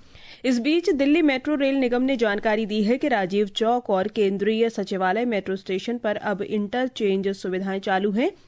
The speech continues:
और गेट खुल गए हैं। इससे पहले दिल्ली मेट्रो ने बताया था कि सुरक्षा कारणों से जनपथ, राजीव चौक, पटेल चौक,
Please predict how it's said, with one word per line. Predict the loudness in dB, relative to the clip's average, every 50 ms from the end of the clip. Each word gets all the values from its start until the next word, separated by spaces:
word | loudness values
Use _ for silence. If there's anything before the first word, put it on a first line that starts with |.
| -16 _ -2
और | 0 0 0 0
गेट | -2 -2 0 0 -2 -2
खुल | -4 -2 -2 0 0
गए | 0 0 -2
हैं। | 0 -2 -2 -4 -4 -8 -14 -20 -20 -20 -8 -4
इससे | -4 -2 0 0
पहले | 0 2 2 2 2 2
दिल्ली | 4 4 2 2 2 2
मेट्रो | 2 0 -2 -2 -2 -2 0
ने | 0 0
बताया | 0 0 0 0 0 -2 -2
था | 0 0 0 0
कि | 0 -2
सुरक्षा | -4 -4 -4 -4 -4 -4 -4 -4
कारणों | -2 0 0 0 0 0 0 -2 -2
से | -2 -2 -2 -2 -2
जनपथ, | -2 -2 -2 -2 -2 -2 -4 -4 -4 -2
राजीव | -2 -2 0 0 -2 -4 -4
चौक, | -2 0 0 0 0 0
पटेल | -2 -4 -2 -2 -2 -2 -2
चौक, | 0 0 0 0 0 -2